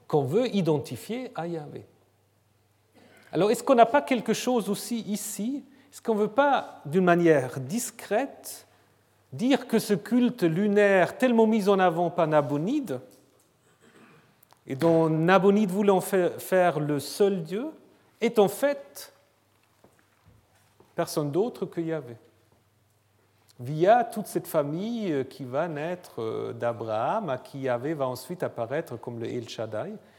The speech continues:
Donc, euh, pour dire en fait, et P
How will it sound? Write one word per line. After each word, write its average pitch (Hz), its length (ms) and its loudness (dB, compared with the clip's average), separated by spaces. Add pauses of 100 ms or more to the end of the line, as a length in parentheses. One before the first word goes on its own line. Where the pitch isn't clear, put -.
(360)
Donc, 139 360 -10
euh, 110 560 -4
pour 165 240 -2
dire 202 280 0
en 175 100 2
fait, - 580 -6 (1800)
et 170 100 4
P 247 480 -6